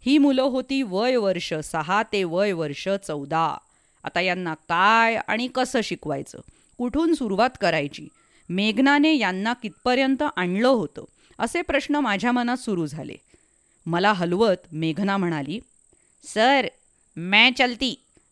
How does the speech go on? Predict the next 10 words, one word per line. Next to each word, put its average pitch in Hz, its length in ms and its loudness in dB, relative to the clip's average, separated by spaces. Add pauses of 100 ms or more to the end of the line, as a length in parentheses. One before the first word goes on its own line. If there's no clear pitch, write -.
अब 208 320 4
ये 240 400 4
सादिक 214 540 2
तुम्हें 233 220 0
सब 240 180 0
समजाएगा." 190 680 2 (1400)
मी 143 180 -4
काही 180 280 -2
बोलायच्या 180 600 0
आत 165 260 0